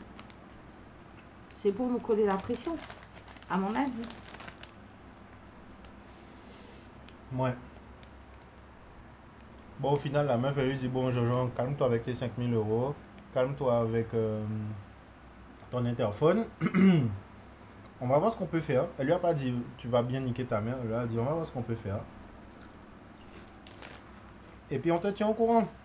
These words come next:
Speaker 2: Je vais me mettre en relation avec mes confrères et tout. » Donc, pour l'instant,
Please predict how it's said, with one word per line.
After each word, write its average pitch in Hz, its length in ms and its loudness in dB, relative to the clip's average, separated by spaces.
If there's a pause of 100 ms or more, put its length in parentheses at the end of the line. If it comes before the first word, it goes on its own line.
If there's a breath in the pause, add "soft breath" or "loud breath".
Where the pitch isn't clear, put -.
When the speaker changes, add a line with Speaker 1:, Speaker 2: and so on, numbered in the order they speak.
(140)
Speaker 2:
Je 143 100 -2
vais - 20 2
me 175 100 2
mettre 170 240 2
en 156 60 2
relation 151 260 0
avec 147 120 -2
mes 151 80 0
confrères 143 380 -2
et 143 80 2
tout. » 127 180 -2 (1500)
Donc, 139 180 2
pour 196 160 0
l'instant, 143 400 2